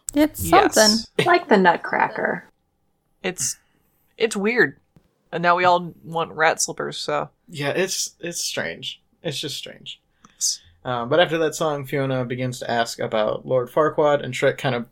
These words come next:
Speaker 4: tries to bring down her mood with subtle hints about her groom-to-be, A K A just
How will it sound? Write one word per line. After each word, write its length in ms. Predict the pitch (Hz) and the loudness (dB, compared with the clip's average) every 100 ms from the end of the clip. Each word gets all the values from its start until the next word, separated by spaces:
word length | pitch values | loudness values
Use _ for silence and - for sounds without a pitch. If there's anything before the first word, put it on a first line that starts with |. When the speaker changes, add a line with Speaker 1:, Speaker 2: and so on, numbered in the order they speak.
| _ | _
Speaker 4:
tries 260 | - 156 143 | -2 2 2
to 80 | 131 | 0
bring 280 | - 131 131 | -2 -2 2
down 220 | 127 127 | 2 2
her 100 | 120 | 0
mood 360 | 120 120 120 113 | -2 -4 -4 -4
with 220 | 113 113 | -4 -2
subtle 300 | - 240 180 | 0 4 4
hints 400 | 170 160 - - _ _ | 2 -6 -12 -16 _ _
about 160 | - 131 | 2 4
her 120 | 127 | 4
groom-to-be, 720 | 127 127 127 120 117 120 120 120 | -2 -4 -4 -4 -6 -6 -4 -2
A 120 | 123 | 0
K 360 | 123 117 117 | 2 2 2
A 20 | 113 | 0
just 220 | 110 | -6